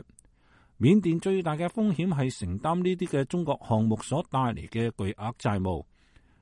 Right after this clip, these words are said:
而北京期望通過呢啲大規模嘅投資嚟獲得一定程度嘅政治影響力。佢表示，鑒於緬甸目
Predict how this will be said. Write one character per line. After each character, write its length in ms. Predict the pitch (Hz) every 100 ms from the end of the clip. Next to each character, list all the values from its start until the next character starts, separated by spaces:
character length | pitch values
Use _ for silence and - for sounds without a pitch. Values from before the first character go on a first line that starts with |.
| -
而 160 | 95 113
北 120 | 180
京 260 | 190 190 185
期 240 | - 87
望 300 | 104 117 247 - _ -
通 240 | 214 208
過 180 | 170 170
呢 100 | 202
啲 120 | 208
大 180 | - 117
規 260 | 120 196 180
模 180 | 85 -
嘅 160 | 127
投 220 | 127 92
資 240 | 90 175 127
嚟 200 | 104 98
獲 120 | 117
得 160 | 165 175 196
一 60 | -
定 180 | 127 110
程 280 | - 80 82
度 160 | 107
嘅 200 | 107 127 117
政 220 | 123 120
治 140 | - 87
影 200 | 82 98
響 220 | 104 104
力。 120 | 120 - _ _ _ _ _ _ _ -
佢 160 | 98
表 140 | 104 123
示， 240 | 135 127 - - _ _ _ -
鑒 260 | 180 190 202
於 140 | 226
緬 220 | 175 151
甸 180 | 151 139
目 160 | 143